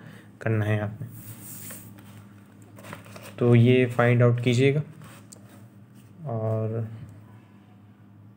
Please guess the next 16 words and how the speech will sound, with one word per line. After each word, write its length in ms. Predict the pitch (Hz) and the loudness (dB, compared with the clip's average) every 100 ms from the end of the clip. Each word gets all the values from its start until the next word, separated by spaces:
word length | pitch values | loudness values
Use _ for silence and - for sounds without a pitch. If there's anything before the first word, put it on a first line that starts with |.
| - - - - 101 - - - 101 - - - - 98 - - - - - - - - - - | -20 -20 -20 -20 -20 -20 -20 -20 -20 -20 -20 -20 -20 -20 -20 -20 -20 -20 -20 -20 -20 -20 -12 -8
इस 120 | 147 | -4
पे 140 | - | 0
एक 240 | 151 147 151 | 4 4 4
काम 200 | 151 147 | 4 6
ये 100 | 139 | 4
भी 120 | 151 | 2
करना 280 | 147 143 147 | 0 2 2
है, 80 | 147 | 2
इस 100 | - | 2
प्रॉब्लम 400 | 139 127 131 139 | 0 0 0 0
में 260 | 139 143 | 2 2
इसका 240 | 135 - 139 | 0 2 4
रिवर्स 340 | 127 127 113 | 6 4 2
भी 100 | 123 | 0
करना 260 | - - | -4 -10
है। 100 | - | -10